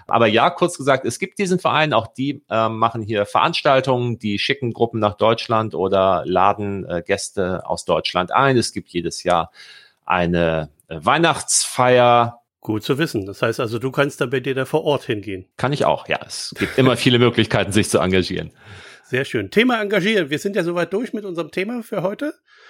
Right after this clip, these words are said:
Speaker 2: Ähm, engagieren heißt natürlich, dass ihr unbedingt unseren Feed abonnieren solltet. Auf welcher Plattform ist uns eigentlich egal, weil Hauptsache ihr bekommt in euren Podcatcher oder auch mittlerweile auf YouTube die entsprechenden Benachrichtigungen, eine neue Folge ist da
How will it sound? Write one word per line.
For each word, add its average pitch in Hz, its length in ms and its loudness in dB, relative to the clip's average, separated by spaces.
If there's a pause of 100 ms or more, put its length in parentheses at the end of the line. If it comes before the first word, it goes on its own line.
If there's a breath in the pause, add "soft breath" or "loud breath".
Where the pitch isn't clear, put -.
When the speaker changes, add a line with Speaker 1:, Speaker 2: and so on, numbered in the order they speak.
(260 soft breath)
Speaker 2:
Ähm, 165 560 2
engagieren 170 580 2
heißt 170 240 -2
natürlich, 165 400 -6
dass 175 220 2
ihr 160 120 0
unbedingt 156 460 -4
unseren 143 300 -6
Feed - 260 -8
abonnieren 127 480 -2
solltet. 110 540 -4 (320 loud breath)
Auf 131 220 0
welcher 160 260 4
Plattform 151 480 0
ist 147 180 -10
uns 131 120 -8
eigentlich 123 280 -4
egal, 196 300 2 (320)
weil 143 320 -6
Hauptsache 180 380 2
ihr 175 120 -6
bekommt 160 320 -6
in 170 140 -2
euren 151 240 -4
Podcatcher 196 680 2 (360 loud breath)
oder 226 360 4
auch 196 220 2
mittlerweile 151 440 -2
auf 131 200 -2
YouTube 190 680 0
die 156 80 -2
entsprechenden 139 400 -2
Benachrichtigungen, 185 760 -2
eine 120 240 0
neue 104 220 2
Folge 190 300 2
ist - 180 -4
da 90 220 -2